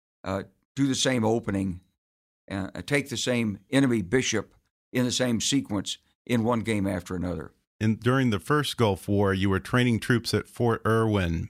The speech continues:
Speaker 2: and you trained quite a few National Guard brigades, and multiple generals credited you with successfully training a new generation of the military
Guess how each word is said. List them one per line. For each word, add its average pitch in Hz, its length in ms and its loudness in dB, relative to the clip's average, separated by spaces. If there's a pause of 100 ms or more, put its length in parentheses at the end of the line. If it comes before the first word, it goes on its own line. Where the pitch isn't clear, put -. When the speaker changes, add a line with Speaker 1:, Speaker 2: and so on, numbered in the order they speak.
Speaker 2:
and 95 260 0
you 98 80 0
trained 107 540 0
quite 135 220 0
a 120 40 2
few 120 280 2
National 104 440 2
Guard 101 340 2
brigades, 98 600 0 (560)
and 98 280 2
multiple 131 440 0
generals 110 580 0 (240)
credited 110 640 0
you 92 260 4
with 90 180 0
successfully 120 800 0
training 113 320 2
a 107 60 4
new 113 260 4
generation 110 840 2
of 98 260 0
the 101 80 2
military 110 840 2